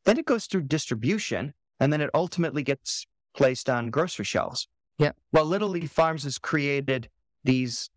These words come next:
Speaker 1: hydroponic gardens
Speaker 2: Mm-hmm.
Speaker 1: and growing everything in the Northeast and flipping the industry on its ear by creating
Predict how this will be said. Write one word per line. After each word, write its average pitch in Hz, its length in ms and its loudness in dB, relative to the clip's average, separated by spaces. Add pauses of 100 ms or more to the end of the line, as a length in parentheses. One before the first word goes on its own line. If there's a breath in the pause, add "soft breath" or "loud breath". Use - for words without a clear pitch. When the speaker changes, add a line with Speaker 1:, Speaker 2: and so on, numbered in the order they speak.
Speaker 1:
hydroponic 135 840 0
gardens 117 880 0
Speaker 2:
Mm-hmm. 160 300 0 (280)
Speaker 1:
and 123 320 0 (340)
growing 123 460 2 (160)
everything 127 920 0
in 117 500 2 (320)
the 101 220 2
Northeast 110 880 -2 (500)
and 127 320 4 (600)
flipping 127 680 2 (120)
the 127 260 2
industry 139 560 -2 (140)
on 120 180 2
its 107 280 -6
ear 127 520 0
by 131 320 0
creating 139 800 -2